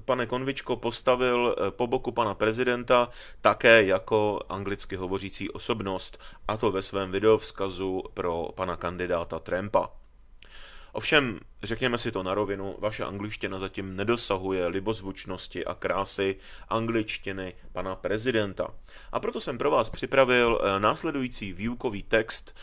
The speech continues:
který byste se do příště mohl naučit. Dear Mister Trump, my name is Little Pot. I am not familiar with the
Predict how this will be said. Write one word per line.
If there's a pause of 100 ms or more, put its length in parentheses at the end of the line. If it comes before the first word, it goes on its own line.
(160)
který
byste
se
do
příště
mohl
naučit. (2250)
Dear
Mister
Trump, (420)
my
name (280)
is
Little
Pot. (960)
I
am
not (120)
familiar (360)
with
the